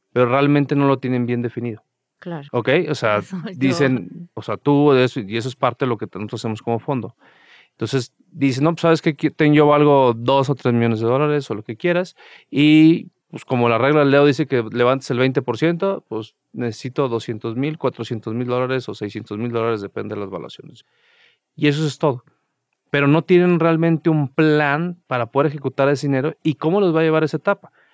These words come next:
Speaker 1: ¿Ok? El riesgo de un family and friends y de unos inversionistas ángeles es radicalmente distinto al riesgo que conlleva una serie A o una serie B.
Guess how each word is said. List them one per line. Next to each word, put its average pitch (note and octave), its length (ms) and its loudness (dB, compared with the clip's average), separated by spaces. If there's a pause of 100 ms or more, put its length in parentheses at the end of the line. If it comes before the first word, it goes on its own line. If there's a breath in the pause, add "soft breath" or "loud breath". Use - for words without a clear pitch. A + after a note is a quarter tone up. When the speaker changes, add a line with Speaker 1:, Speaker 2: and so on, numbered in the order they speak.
(360 soft breath)
Speaker 1:
¿Ok? A#2+ 220 -2
El D3 180 2
riesgo F3 500 4
de F#3 80 4
un F3+ 140 0
family E3+ 320 0
and C#3+ 160 0
friends C#3+ 520 -2
y B2+ 180 -2
de A#2 260 4
unos C#3 400 2
inversionistas C3 580 -2
ángeles D3 400 -2
es C3+ 120 -4
radicalmente D3 760 0
distinto C#3+ 640 0
al A#2+ 220 0
riesgo C3+ 420 -2
que C3+ 160 -8
conlleva A#2+ 420 0
una B2+ 200 2
serie B2 320 0
A A#2+ 120 0
o A#2+ 40 0
una A#2+ 160 -2
serie A#2+ 240 -4
B. C3 160 -2